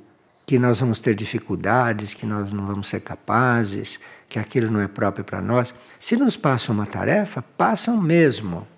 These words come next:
Nós temos que, no aceitar esta tarefa, abrir portas em nós pra sermos ajudados.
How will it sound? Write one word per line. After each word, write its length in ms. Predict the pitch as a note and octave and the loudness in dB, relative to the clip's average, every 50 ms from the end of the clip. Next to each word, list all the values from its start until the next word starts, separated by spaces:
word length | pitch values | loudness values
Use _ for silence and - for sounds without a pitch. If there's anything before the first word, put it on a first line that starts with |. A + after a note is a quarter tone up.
| _ _ _ _ _ _ _ _ _ _ _ _ _ _ _ _ _ _ _ _ _ _ _ _ _ - | _ _ _ _ _ _ _ _ _ _ _ _ _ _ _ _ _ _ _ _ _ _ _ _ _ -2
Nós 260 | D3 E3 F#3 F3+ - | 0 2 2 0 0
temos 380 | - G3+ F#3+ F3+ E3+ C#3 - | 0 0 2 2 2 2 0
que, 360 | - - - C3 A#2+ A#2 A2 G#2 | -4 -2 0 2 4 4 4 4
no 180 | A2 A#2+ B2+ | 2 2 2
aceitar 560 | B2 A#2+ - - C#3+ B2+ A#2+ - B2 A2 A2 | 2 2 2 2 2 2 2 2 0 0 0
esta 240 | A2+ G2+ - - B2 | 0 -2 -2 -2 -4
tarefa, 640 | A2 - D#3+ C#3+ D3 F3+ A3 A3 G#3 - - A#3 A3+ - - - _ _ - - - - - | -2 0 2 4 4 4 4 2 2 0 -2 -6 -6 -6 -8 -20 _ _ -20 -20 -20 -10 -2
abrir 400 | D3 D3+ D3 C3+ D3 F#3+ G#3+ F#3 | 0 0 0 4 4 4 4 2
portas 560 | G#3 - - D#3 D3 C3+ - - C3 A2+ G#2+ | 0 2 4 4 4 4 2 0 -2 -2 0
em 80 | D3 D3 | 0 -2
nós 340 | D3 E3 F3 F#3 G#3+ G#3+ - | 0 0 0 0 0 -2 -4
pra 180 | - - B3+ | -6 -8 -8
sermos 340 | - - B3 B3 A#3+ A3+ G#3 | -4 -2 0 2 2 2 2
ajudados. 920 | G#3 F3+ C#3 C3 G#2 F#2+ A2 A#2 A#2+ A2 F#2 G2 G#2 - - - - - | 2 0 0 -2 -2 0 0 0 2 0 -2 -4 -8 -12 -14 -16 -16 -18